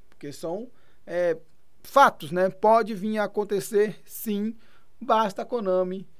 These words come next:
quiser. Eu apostaria mais nos big times da, relacionado à Asia Cup, né? Já temos até o Nakamura aí, big time, aquele big time laranja, então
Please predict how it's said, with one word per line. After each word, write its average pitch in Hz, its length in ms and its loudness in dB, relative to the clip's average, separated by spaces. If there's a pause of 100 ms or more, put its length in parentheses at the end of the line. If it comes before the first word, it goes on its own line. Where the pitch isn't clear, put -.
(200)
quiser. 170 360 0
Eu 160 120 8
apostaria 190 560 6
mais 170 580 4
nos 160 560 2
big 160 320 -6
times 151 640 -2 (420)
da, 143 380 -2
relacionado 147 840 0
à 139 260 4
Asia 147 260 0
Cup, 123 320 -10
né? 131 140 -6
Já 139 140 0
temos 147 260 -4
até 147 220 -2
o 151 100 0
Nakamura 135 640 -6
aí, 127 200 -4 (400)
big 135 280 -6
time, 147 320 2
aquele 131 240 -6
big 123 240 -10
time 131 320 -6
laranja, 160 480 -2
então 180 280 0